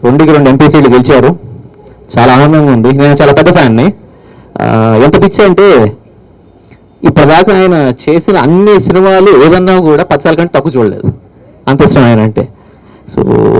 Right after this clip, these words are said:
congratulations, sir, on your, uh, remarkable win. We are all, uh, proud of you. ఇక మన సినిమా విషయానికి వస్తే అండి,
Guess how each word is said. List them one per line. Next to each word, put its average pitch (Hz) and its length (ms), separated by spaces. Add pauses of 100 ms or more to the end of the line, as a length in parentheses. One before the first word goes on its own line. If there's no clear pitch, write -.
(160)
congratulations, 165 640
sir, 185 100 (520)
on 123 60 (100)
your, 120 140
uh, 104 300
remarkable 123 460
win. 143 120 (380)
We 117 60 (100)
are 127 100 (100)
all, 165 160 (120)
uh, 117 160
proud 107 240
of - 120
you. - 80 (1080)
ఇక 143 80
మన 170 140
సినిమా 208 220
విషయానికి 208 340
వస్తే 151 160
అండి, 139 260